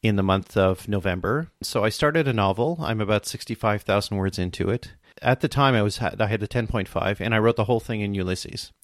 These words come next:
At the time, Scrivener wasn't robust. I did have the desktop version. The reason I went to Ulysses is because all I wanted was a writing app.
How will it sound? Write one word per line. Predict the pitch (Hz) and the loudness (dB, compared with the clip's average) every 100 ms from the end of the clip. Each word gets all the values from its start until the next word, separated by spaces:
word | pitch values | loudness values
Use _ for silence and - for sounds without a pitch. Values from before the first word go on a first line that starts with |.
| - | 0
At | 175 | 0
the | 208 | 2
time, | 170 147 | 2 0
Scrivener | - 143 123 127 | 2 0 2 4
wasn't | 110 110 113 - | 4 2 -2 -4
robust. | 107 104 92 92 - - - - | 0 2 2 0 -2 -12 -16 -8
I | - 113 | -2 0
did | 123 123 | 4 2
have | 110 120 110 107 107 - - | 2 2 4 6 2 -2 -8
the | 110 | -6
desktop | - 101 - 120 107 - | 0 -2 -2 -4 -4 -2
version. | 90 - 104 165 165 | -2 -2 -4 -4 -2
The | 131 | 2
reason | 165 214 220 | 4 4 2
I | 165 | 2
went | 156 135 | 2 -2
to | - | -2
Ulysses | 110 104 107 - - 98 - - | -2 0 0 -2 -6 -6 -6 -10
is | - 107 - | -6 -6 -6
because | 107 110 101 101 - - - - | -4 0 0 0 -4 -8 -6 6
all | 143 151 | 6 6
I | |
wanted | 143 127 | 2 0
was | 107 110 | -2 -2
a | |
writing | 98 90 90 | -2 -2 -6
app. | - | -8